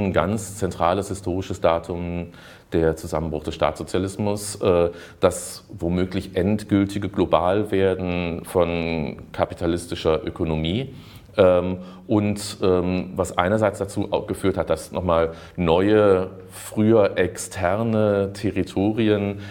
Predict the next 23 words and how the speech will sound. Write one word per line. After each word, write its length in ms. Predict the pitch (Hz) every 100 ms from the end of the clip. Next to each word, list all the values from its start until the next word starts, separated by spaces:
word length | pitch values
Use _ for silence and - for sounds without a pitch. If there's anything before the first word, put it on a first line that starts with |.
| - -
äh, 320 | 95 87 85 -
durchkapitalisiert 1160 | 101 113 - 107 110 104 104 110 107 113 120 110
wurden, 360 | 113 120 120
also 260 | 71 78 -
Osteuropa, 1040 | 82 - - 80 82 82 90 82 82 85 85 85
ähm, 520 | - 82 80 82 80 80 80 - - - - -
die 120 | 92
Sowjetunion, 960 | 87 87 90 - 101 98 95 101 101 98
die 120 | 69
ehemalige, 960 | 92 95 95 87 90 92 95 90 87 -
aber 240 | 80 82
auch, 400 | 82 90 - -
äh, 380 | 95 85 85 87
im 160 | 90 92
globalen 420 | 82 78 82 85
Süden 260 | 95 95 90
der, 200 | 85 80
der 200 | 90 -
ehemaligen 480 | 95 90 82 85
Dritten 380 | 90 98 95 101
Welt 300 | 90 87 90
eben 320 | - 87 92
nochmal, 680 | 85 82 98 92 90 90